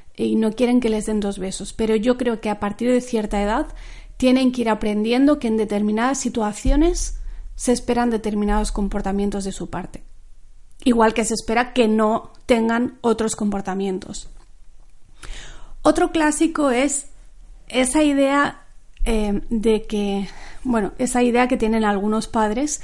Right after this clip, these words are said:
de que tienen como el derecho de llevar a los niños consigo a todas partes. Y hay lugares donde realmente no es adecuado ir con niños.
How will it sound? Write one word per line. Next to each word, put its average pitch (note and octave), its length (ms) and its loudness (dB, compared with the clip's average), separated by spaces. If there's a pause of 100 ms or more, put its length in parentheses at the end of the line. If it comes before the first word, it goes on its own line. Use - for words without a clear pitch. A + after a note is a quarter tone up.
(380)
de A3+ 100 0
que A3 100 -2
tienen C#4+ 360 8
como G#3 360 -2
el A3 180 2
derecho C#4 680 2 (560)
de A3+ 260 4
llevar A3 280 4
a C#4 60 4
los B3+ 200 2
niños C#4 360 0
consigo A3+ 760 -2
a - 160 -10 (400)
todas A#3+ 480 2
partes. - 680 -14 (1300)
Y A#3+ 160 4
hay D4+ 120 8
lugares D#4+ 460 4
donde A3+ 220 2
realmente A#3+ 460 4
no A#3+ 180 8
es B3+ 160 -2
adecuado D4 560 4
ir F#3+ 200 2
con G3 220 -4
niños. - 600 -4